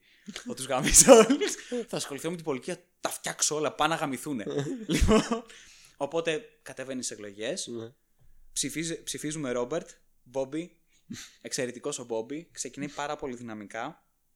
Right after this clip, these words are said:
Speaker 1: ε, ε, εξαιρετικό κοινωνικό, ε, και πολιτικό,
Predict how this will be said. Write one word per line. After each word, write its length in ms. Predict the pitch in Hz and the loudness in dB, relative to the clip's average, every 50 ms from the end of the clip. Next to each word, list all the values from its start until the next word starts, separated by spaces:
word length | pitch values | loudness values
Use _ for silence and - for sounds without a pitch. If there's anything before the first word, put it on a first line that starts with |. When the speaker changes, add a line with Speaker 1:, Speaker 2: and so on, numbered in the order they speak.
| _ _ _ _ _ _ _ _ - - | _ _ _ _ _ _ _ _ -20 -16
Speaker 1:
ε, 580 | - 120 110 107 104 104 107 107 104 104 104 104 101 - _ _ _ _ _ _ | -12 -10 -10 -8 -8 -10 -10 -10 -10 -10 -10 -12 -12 -14 _ _ _ _ _ _
ε, 180 | - 110 113 113 110 | -16 -14 -12 -12 -12
εξαιρετικό 600 | 127 123 - - 135 117 - - 113 - 151 151 | -12 -8 -8 -6 -6 -8 -10 -14 -10 -6 -4 -4
κοινωνικό, 760 | 151 151 147 139 123 117 113 104 - 113 107 107 107 104 104 - 107 | -4 -6 -8 -10 -8 -8 -10 -10 -8 -8 -8 -6 -8 -8 -10 -12 -14
ε, 840 | 110 101 101 98 98 95 95 95 95 92 92 90 90 87 85 80 - _ _ _ _ _ | -14 -12 -12 -12 -12 -14 -16 -16 -18 -18 -20 -20 -20 -20 -20 -20 -20 _ _ _ _ _
και 140 | - 123 110 | -14 -12 -12
πολιτικό, 840 | - 117 110 104 - 113 - - 120 113 107 101 98 101 101 98 | -10 -10 -10 -10 -12 -16 -14 -10 -10 -8 -8 -10 -12 -16 -20 -20